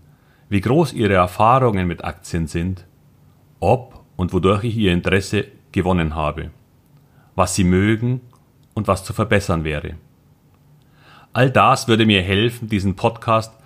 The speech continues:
noch besser auf Ihre Interessen auszurichten. Denn dieser Podcast ist für Sie.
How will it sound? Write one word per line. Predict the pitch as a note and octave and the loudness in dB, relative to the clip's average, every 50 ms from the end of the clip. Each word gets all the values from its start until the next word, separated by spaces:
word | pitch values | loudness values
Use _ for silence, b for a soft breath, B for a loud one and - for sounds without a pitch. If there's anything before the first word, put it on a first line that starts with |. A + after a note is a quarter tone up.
| B B B B | B B B B
noch | A2 C3 C3+ B2 | -2 0 0 0
besser | - B2+ B2 B2 - B2+ B2 - | 0 0 0 0 0 0 0 0
auf | - G2+ F#2 - | 0 -2 -2 -2
Ihre | - A2+ G#2 G#2+ | -4 -2 -2 -2
Interessen | - F2+ F2+ F2+ - F#2 F#2+ F#2 - - F#2+ | -2 -2 -4 -2 0 -2 -2 -2 -2 -6 -6
auszurichten. | - E2 E2 D#2+ - - - - D2+ D2 C#2+ - - - - D#2 - - _ _ _ _ _ _ _ _ _ _ _ _ _ _ - | -4 -4 -4 -4 -4 -8 -6 -6 -6 -6 -6 -10 -12 -14 -14 -14 -16 -20 _ _ _ _ _ _ _ _ _ _ _ _ _ _ -2
Denn | F#2+ | 0
dieser | G#2 D3 C#3 C#3 - | 0 2 0 0 0
Podcast | - - B2 A#2+ A#2+ - - A2+ G#2+ - - | 0 0 0 0 0 0 0 0 0 0 -6
ist | G2 - - - | -12 -12 -12 -4
für | - F2+ D#2 | -4 -4 -2
Sie. | D#2+ F#2+ E2+ D2+ C2+ | -2 -2 -4 -4 -4